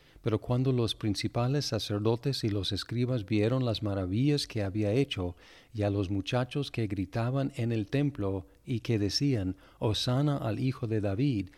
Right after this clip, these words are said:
se indignaron y le dijeron, "¿Oyes lo que estos dicen?" Y Jesús les respondió, "Sí,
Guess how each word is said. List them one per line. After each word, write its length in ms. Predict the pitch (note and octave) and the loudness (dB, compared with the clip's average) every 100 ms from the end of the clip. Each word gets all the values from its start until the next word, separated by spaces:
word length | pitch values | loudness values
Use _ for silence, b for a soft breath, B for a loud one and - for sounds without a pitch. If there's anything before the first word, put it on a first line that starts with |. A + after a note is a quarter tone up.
| B | B
se 180 | - A2+ | 0 2
indignaron 760 | G#2 G#2 G2+ G#2 A#2+ G#2 F#2 E2+ B B | 4 4 2 2 0 0 -4 -8 B B
y 140 | C3 G#2+ | -2 2
le 120 | G#2 | 4
dijeron, 560 | G#2 F#2+ A#2 G2+ F#2+ B B B | 2 0 -2 0 -2 B B B
"¿Oyes 480 | A2 G2+ D3+ F#3+ - b b | -4 -2 -2 -2 -6 b b
lo 160 | A2 | 0
que 160 | G#2+ A#2 | 0 -2
estos 360 | G#2 G2 - C3+ | -2 -4 -4 -2
dicen?" 460 | A2+ F#2+ C3 D#3+ D#3+ b b b | -2 -2 -2 -4 -6 b b b
Y 100 | A2 | -4
Jesús 540 | G#2+ F#2 - C#3 D3 | -2 -4 0 0 0
les 280 | B2 A#2+ A#2 | 0 0 0
respondió, 920 | A#2 A2+ - A2 G#2+ G#2 G2+ F#2 E2+ - b b | -2 -2 -4 -2 0 0 0 -2 -6 -8 b b
"Sí, 460 | - - B2+ F2 | -6 2 2 2